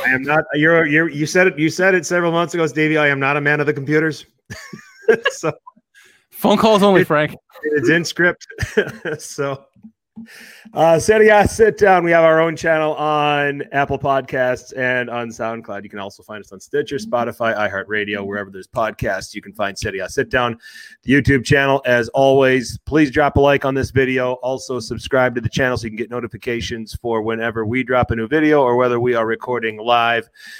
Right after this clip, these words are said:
Speaker 1: Uh, or maybe there's even, uh, is there notifications for when, uh, there's interruptions like what happened tonight?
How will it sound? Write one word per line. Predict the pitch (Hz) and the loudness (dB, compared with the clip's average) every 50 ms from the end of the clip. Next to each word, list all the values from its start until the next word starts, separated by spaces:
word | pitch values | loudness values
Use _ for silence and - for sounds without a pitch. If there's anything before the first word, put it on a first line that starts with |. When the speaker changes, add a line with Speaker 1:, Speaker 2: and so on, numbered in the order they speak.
| - - - | -18 -8 -2
Speaker 1:
Uh, | - 113 113 113 113 117 | 2 4 4 4 4 2
or | - 117 120 120 117 117 117 117 104 104 104 104 110 113 110 | 2 2 2 4 4 4 2 0 -2 -4 -10 -14 -16 -16 -14
maybe | 117 123 127 135 | -12 -10 -8 -6
there's | 127 120 117 117 113 120 | -4 -2 -4 -4 -4 -6
even, | 120 113 117 113 110 110 | -6 -6 -6 -8 -8 -6
uh, | 107 107 104 101 101 101 _ - | -4 -4 -2 -2 -4 -6 _ -6
is | 113 123 120 131 127 | -4 -4 -4 -2 -2
there | 135 143 | 0 0
notifications | 147 160 165 156 147 147 151 151 156 147 - 143 131 - | 2 2 0 0 -2 -2 0 0 0 0 -2 -6 -10 -6
for | - 139 | -4 0
when, | 139 139 135 135 135 135 | 0 0 0 0 0 0
uh, | 131 127 127 | 0 0 2
there's | 123 127 127 123 | 2 0 0 -2
interruptions | 131 120 123 120 120 120 117 - 120 117 113 | -4 -4 -2 -2 -2 -2 -2 -6 -14 -8 -6
like | 113 113 110 | -6 -4 -4
what | 110 110 | -4 -2
happened | 110 113 - 113 101 | -2 -2 -2 -4 -16
tonight? | 98 107 110 113 110 | -10 -8 -6 -6 -6